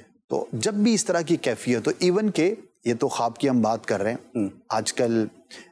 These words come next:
Speaker 1: انزائٹی، depression، ذہنی پریشانی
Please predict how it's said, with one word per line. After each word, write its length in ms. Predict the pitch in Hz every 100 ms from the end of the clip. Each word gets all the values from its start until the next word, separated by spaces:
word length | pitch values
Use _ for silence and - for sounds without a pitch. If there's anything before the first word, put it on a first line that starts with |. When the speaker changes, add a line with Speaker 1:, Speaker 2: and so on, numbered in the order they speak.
| -
Speaker 1:
انزائٹی، 600 | 117 104 110 107 - 110
depression، 800 | 98 101 113 104 - 110 107 101 107
ذہنی 440 | 104 107 104 107
پریشانی 880 | 101 - 113 104 98 107 107 107 104